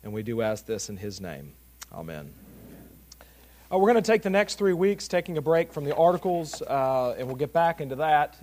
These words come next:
in, uh, in November. Uh, no, that's not true.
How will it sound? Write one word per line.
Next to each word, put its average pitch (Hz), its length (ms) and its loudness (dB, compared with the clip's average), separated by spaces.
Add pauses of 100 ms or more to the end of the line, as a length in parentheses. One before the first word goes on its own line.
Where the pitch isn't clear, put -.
in, 127 300 -10
uh, 120 320 -6 (320)
in 120 340 -10 (340)
November. 127 760 0 (400)
Uh, 120 140 -2
no, 175 180 0
that's 175 220 -2
not 156 160 -6
true. 101 240 -6